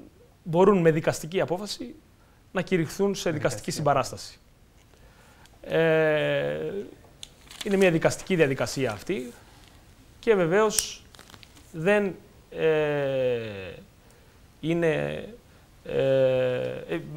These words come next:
Speaker 1: βεβαίως παρουσιάζει, ε, διακρίσεις. Ε,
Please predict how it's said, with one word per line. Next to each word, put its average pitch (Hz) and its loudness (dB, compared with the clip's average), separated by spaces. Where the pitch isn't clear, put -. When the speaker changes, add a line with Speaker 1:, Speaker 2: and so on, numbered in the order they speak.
Speaker 1:
βεβαίως 147 0
παρουσιάζει, 170 0
ε, 151 -4
διακρίσεις. - 0
Ε, 143 0